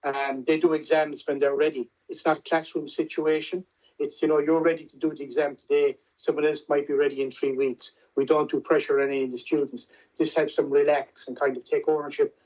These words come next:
of their courses. Um, we have a lot of supports here also for the students when they come in. Um, we have the psychological support. We have Jackie, our psychologist, Maura, our R O, and Maura's here four, five, four days a week. And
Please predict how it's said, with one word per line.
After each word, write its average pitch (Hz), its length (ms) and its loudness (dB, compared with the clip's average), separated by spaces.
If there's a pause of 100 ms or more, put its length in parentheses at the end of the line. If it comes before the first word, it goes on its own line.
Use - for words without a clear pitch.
(160)
of 147 160 0
their 143 140 2
courses. 156 560 0 (420)
Um, 143 160 -2
we 147 100 -4
have 151 120 2
a - 20 4
lot 147 80 4
of 135 80 -2
supports - 480 0
here 160 200 2
also 156 320 0
for 151 220 -10
the - 100 -20
students 160 460 -4
when 160 120 -8
they 147 120 -6
come 160 120 -8
in. 185 200 0 (400)
Um, 139 120 -6
we 135 60 -2
have 135 100 -4
the 131 60 -10
psychological 143 680 0
support. - 420 0
We 139 80 -2
have 123 60 -8
Jackie, 143 380 0
our 143 80 -2
psychologist, 147 680 -2
Maura, 151 400 4 (300)
our 143 180 2
R 147 260 4
O, 156 240 2 (220)
and 139 140 -6
Maura's 156 340 0
here 151 200 -2
four, 151 420 -2
five, 147 200 -4 (200)
four 156 160 2
days 147 240 2
a 135 40 -10
week. 160 360 -2 (400)
And 143 240 -4